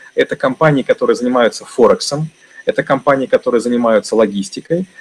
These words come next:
это компании, которые занимаются, м, транспортными документами. Вот это те, и, и переводом денег из страны в страну, там, золотая корона и похожее. Вот эти игроки потеряют рынок.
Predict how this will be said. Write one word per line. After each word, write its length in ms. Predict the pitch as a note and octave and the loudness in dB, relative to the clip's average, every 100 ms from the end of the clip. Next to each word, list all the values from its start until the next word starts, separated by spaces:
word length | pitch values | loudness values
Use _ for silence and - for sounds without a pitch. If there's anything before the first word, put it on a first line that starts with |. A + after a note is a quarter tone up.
| - | -6
это 200 | B2+ B2+ | -4 -2
компании, 520 | - A#2 - E3 D#3 | -4 -4 0 2 2
которые 440 | - B2 C3 C3 A#2 | 2 0 0 2 2
занимаются, 960 | A#2 A#2+ C3 C#3+ B2+ - - A#2 A2 - _ _ _ - | 0 0 2 4 4 2 0 2 0 -4 _ _ _ -10
м, 840 | A#2+ A#2 A#2 A#2 A#2 A2 A2 G#2+ - _ _ _ _ _ _ _ _ _ _ _ _ _ _ _ _ - - | -4 -2 -2 -2 -2 -2 -2 -4 -8 _ _ _ _ _ _ _ _ _ _ _ _ _ _ _ _ -18 -4
транспортными 560 | D3 D3+ - D#3+ D3 C#3 | 0 2 2 2 4 4
документами. 580 | D3 D#3+ A#2 G2 F2 - _ _ _ - | 4 6 4 2 -4 -10 _ _ _ -4
Вот 220 | C3+ - - | -2 0 -2
это 200 | - C3 | -2 -4
те, 320 | - D3+ - - | 0 0 0 -6
и, 120 | E3 D#3+ | -2 0
и 140 | D#3+ | 0
переводом 400 | D#3 F3 F3+ D3 | 4 6 6 4
денег 340 | C#3 G#2 - - | 2 2 -2 -10
из 140 | - | -6
страны 220 | - C3+ D3 | 0 2 2
в 40 | |
страну, 220 | D3 B2 | 2 0
там, 140 | G2+ F#2 | 0 2
золотая 320 | A2 C3 C3 | 2 4 4
корона 220 | C#3+ C3 | 4 2
и 20 | |
похожее. 460 | A#2 C3+ G#2 F#2 - - - - | 2 2 0 0 -8 -18 -18 -10
Вот 160 | - - | -4 2
эти 360 | G#3+ - A#2 - _ _ _ _ _ | 2 2 -6 -10 _ _ _ _ _
игроки 380 | C#3+ C3+ C#3+ A3 | 0 2 0 -2
потеряют 460 | D#3 D#3+ D3+ C#3 C3 | -2 2 2 2 0
рынок. 240 | G2+ | -2